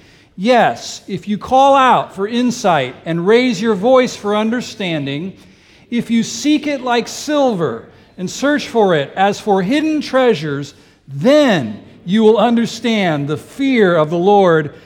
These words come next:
and find the knowledge of God. For the word of God is living and active, sharper than any two-edged sword,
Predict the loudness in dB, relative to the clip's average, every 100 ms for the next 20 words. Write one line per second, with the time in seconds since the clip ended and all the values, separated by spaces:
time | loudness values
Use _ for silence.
0 | _ -6 -6 -2 0 2 2 0 -2 -2
1 | 0 2 2 0 -6 -12 -14 -8 -8 -8
2 | -10 -16 -20 _ _ _ _ _ _ _
3 | _ 2 4 4 4 4 6 4 2 2
4 | 4 4 4 0 -4 -6 -4 0 2 2
5 | 2 -2 -4 -6 -4 -4 0 2 2 0
6 | -4 -4 -6 -14 _ _ _ -14 0 2
7 | 4 2 -2 0 0 0 -2 -4 -4 -4
8 | 2 4 2 0 -10 -16 -2 2 2 0
9 | -4